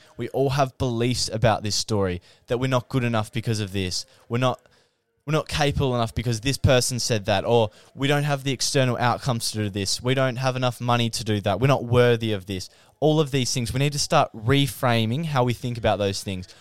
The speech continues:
We need to be a lot kinder to ourselves, but also take more action. That's why I think they're both are, are good. We need to be our own cheerleader. We need to give ourselves that support.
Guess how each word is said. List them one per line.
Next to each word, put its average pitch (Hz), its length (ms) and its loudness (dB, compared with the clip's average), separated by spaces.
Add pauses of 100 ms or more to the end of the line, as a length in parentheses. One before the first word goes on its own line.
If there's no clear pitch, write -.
(1200)
We 127 120 2
need 139 200 2
to 165 80 2
be 151 220 2
a 98 80 4
lot 127 200 4
kinder 117 340 4
to - 180 2
ourselves, 123 540 2
but - 140 -4
also 143 320 0
take 131 320 0
more 113 180 0
action. 92 320 -6
That's 110 220 -2
why 139 120 6
I 135 40 2
think 131 240 -6
they're 117 80 0
both 110 360 2 (120)
are, 107 80 -4 (260)
are 107 140 -2
good. 98 420 -4
We 131 60 2
need 135 140 2
to 156 60 -2
be 151 120 2
our 135 100 6
own 123 180 2
cheerleader. 98 560 -2
We 95 80 -4
need 110 140 -4
to 117 60 -6
give 123 160 -2
ourselves 127 340 0
that 131 160 2
support. 117 480 2